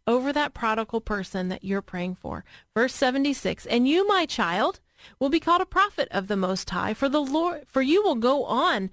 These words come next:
before the Lord to prepare the way of him and to give his people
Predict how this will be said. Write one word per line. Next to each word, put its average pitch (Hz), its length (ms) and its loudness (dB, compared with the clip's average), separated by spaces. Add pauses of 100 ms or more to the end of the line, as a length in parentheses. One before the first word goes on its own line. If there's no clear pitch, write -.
(300)
before 247 380 2
the 294 100 0
Lord 233 300 0
to 302 80 0
prepare 311 420 0
the 339 120 -2
way 330 200 0
of 392 140 -4
him 220 260 -4
and 240 140 0
to 277 100 -2
give 330 280 -2
his 392 180 0
people 247 420 -2